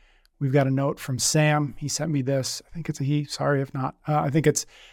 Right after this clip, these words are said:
uh, Sam on Instagram. He says this, "Hi, Patrick, longtime listener of Chasing Excellence here, and I just wanted to reach out as I've noticed a new theme in a few of your recent podcasts. The theme of, quote unquote, filling your own cup to be able to pour into others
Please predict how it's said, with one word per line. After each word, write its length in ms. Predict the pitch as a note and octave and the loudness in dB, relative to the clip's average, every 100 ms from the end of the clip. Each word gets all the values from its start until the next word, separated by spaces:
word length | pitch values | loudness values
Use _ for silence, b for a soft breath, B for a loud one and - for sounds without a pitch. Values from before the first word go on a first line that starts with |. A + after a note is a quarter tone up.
| b | b
uh, 220 | D3 D3 | 0 0
Sam 380 | - F3 E3+ E3+ | 2 4 4 4
on 140 | D#3 | 2
Instagram. 500 | E3+ E3+ D#3+ E3+ D#3+ | 2 0 2 2 2
He 80 | C#3+ | 0
says 220 | C#3 D3 | -2 0
this, 260 | D3 D3 - - b b b | 2 0 -2 -10 b b b
"Hi, 120 | F#3+ | 2
Patrick, 280 | F#3 F3+ F3 | 6 6 4
longtime 400 | F3+ F3+ E3+ D#3+ | 4 4 4 4
listener 320 | D#3+ D#3 D#3 | 4 2 0
of 80 | C#3+ | 0
Chasing 300 | E3 D3 F3 | 2 2 2
Excellence 320 | E3+ F3 D#3+ | 0 0 0
here, 180 | E3 D#3+ | 2 0
and 80 | D3 | 0
I 60 | C3+ | -2
just 240 | D#3 - | -2 -2
wanted 180 | D3+ C#3 | -2 0
to 60 | |
reach 180 | C#3 C#3 | 0 2
out 160 | D3 C3+ | 2 2
as 80 | C3 | 0
I've 100 | C3 | 4
noticed 280 | F#3 F#3 | 4 4
a 40 | D#3+ | 4
new 200 | F3+ A3 | 4 4
theme 420 | - F3 E3 D#3+ b b - | 2 4 4 2 b b -6
in 100 | C3 | -4
a 40 | |
few 300 | - C#3+ F3 | 0 4 4
of 120 | D3+ | 4
your 120 | D#3+ | 2
recent 340 | C3 C3 D#3 - | 2 -2 -4 0
podcasts. 480 | E3 - - - - b b b | 0 0 -4 -8 -10 b b b
The 80 | D3+ | 4
theme 220 | F#3 E3+ | 6 6
of, 120 | C#3 | 4
quote 220 | - D#3+ | 4 2
unquote, 260 | D3 D#3 F#3+ | 2 -4 -2
filling 380 | - G3 G3+ F#3 | 4 6 6 6
your 160 | E3+ | 6
own 160 | D#3+ D#3+ | 4 4
cup 240 | D3+ D3+ | 0 -2
to 80 | - | 0
be 100 | D3 | 0
able 120 | C#3+ | 2
to 80 | C3 | 0
pour 320 | A#2+ D#3 D#3 | -2 2 2
into 320 | - D3 C#3 - | 2 0 0 -2
others 340 | C#3+ C3+ C3 | -2 0 -2